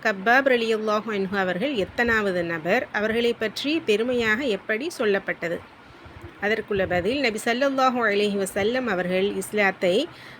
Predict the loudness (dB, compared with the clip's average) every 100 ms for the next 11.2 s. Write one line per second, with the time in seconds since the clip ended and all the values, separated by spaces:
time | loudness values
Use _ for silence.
0 | -2 -2 2 2 4 4 0 -2 -2 -4
1 | -2 -2 0 -2 -2 -2 -2 0 0 0
2 | 0 0 2 0 -2 -4 -4 -2 -2 -2
3 | -2 0 -2 -2 -6 -8 -4 -2 0 0
4 | 0 0 2 0 0 -4 -2 0 0 0
5 | -2 0 0 2 0 -2 -2 2 2 2
6 | 0 0 0 2 2 0 0 0 2 2
7 | 2 -2 -8 -18 -20 -20 -18 -18 -8 -8
8 | 2 6 6 6 0 -2 -2 2 4 4
9 | 4 2 2 2 2 2 0 0 2 2
10 | 2 0 -2 -4 -6 -6 -2 -4 -4 -4
11 | -4 -4